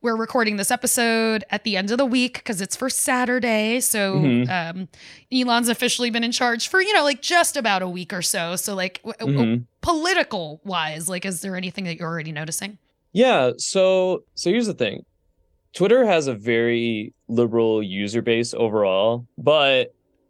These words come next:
Speaker 2: in both the moments when Elon Musk announced that he was gonna go for Twitter in April and, uh, just last month when it actually went through, what you saw was this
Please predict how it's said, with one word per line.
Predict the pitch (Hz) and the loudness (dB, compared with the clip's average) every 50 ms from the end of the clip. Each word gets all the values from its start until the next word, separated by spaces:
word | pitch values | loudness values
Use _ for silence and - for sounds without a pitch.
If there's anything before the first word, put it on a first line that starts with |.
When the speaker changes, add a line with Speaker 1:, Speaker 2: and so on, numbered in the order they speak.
| _ _ _ _ _ - | _ _ _ _ _ 0
Speaker 2:
in | 165 185 226 240 247 240 240 240 196 143 | 0 2 2 0 0 0 -2 -4 -4 -6
both | 120 - 139 131 170 180 180 | -2 0 2 2 2 2 0
the | 233 | -2
moments | 196 139 110 104 107 120 135 143 156 151 - - - | 0 0 0 0 0 -2 -4 -4 -4 -6 -8 -10 -2
when | 131 127 123 120 120 117 117 117 113 110 110 113 - - _ _ _ - | 0 2 2 4 2 2 2 0 0 -2 -4 -4 -6 -10 _ _ _ 0
Elon | 127 131 131 127 127 127 120 | 2 2 4 4 2 2 2
Musk | 113 113 110 110 - - - - - - | 0 0 0 -2 -4 -10 -12 -14 -6 -2
announced | 120 113 110 101 98 104 113 147 - - - | -2 0 2 2 2 2 0 -2 -4 -2 0
that | 147 143 | 0 0
he | 147 151 147 | 2 0 -2
was | 147 143 | -2 -2
gonna | 139 151 147 147 | 0 0 0 2
go | 139 139 139 131 | 2 2 0 0
for | - 151 | -2 -6
Twitter | 135 - 156 139 143 160 156 160 156 | -4 -2 -2 0 2 2 0 0 -2
in | - - 131 123 - | -2 -2 -2 -2 0
April | - 110 113 113 - 143 135 135 139 147 147 _ _ _ _ _ _ _ _ _ | 0 0 0 0 0 0 2 2 0 -2 -6 _ _ _ _ _ _ _ _ _
and, | - 135 135 135 135 131 135 135 127 | 2 2 2 4 2 2 0 0 0
uh, | 123 117 113 110 107 107 107 104 104 107 - _ _ _ _ _ _ _ _ - 117 113 | 2 2 2 2 2 0 0 0 -2 -4 -6 _ _ _ _ _ _ _ _ -12 -12 -4
just | 110 117 113 - - | -2 -2 -2 2 2
last | 120 113 113 - - | 2 2 2 0 0
month | 196 254 151 110 110 - _ | 0 0 0 -2 -6 -10 _
when | - - 120 117 117 117 117 117 113 107 - | -6 -2 0 0 2 2 0 0 -2 0 0
it | - 120 | 0 2
actually | 117 113 117 120 - 123 110 | 2 2 0 -2 -2 -4 -2
went | 104 113 110 98 - | 0 0 -2 -2 -2
through, | 143 175 208 156 104 104 107 110 - _ _ _ _ _ _ | -2 0 0 2 0 0 -2 -4 -8 _ _ _ _ _ _
what | - 143 160 123 | 0 0 2 2
you | 123 165 156 | 2 0 -2
saw | 127 - - 156 170 220 220 135 110 107 107 98 - - | -2 0 0 2 2 4 2 2 2 0 0 -2 -4 -4
was | - 127 131 127 127 123 120 117 113 | 0 2 2 2 2 0 -2 -4 -2
this | 123 123 120 117 117 - - - - | -2 -2 -2 -2 -4 -6 -8 -8 -10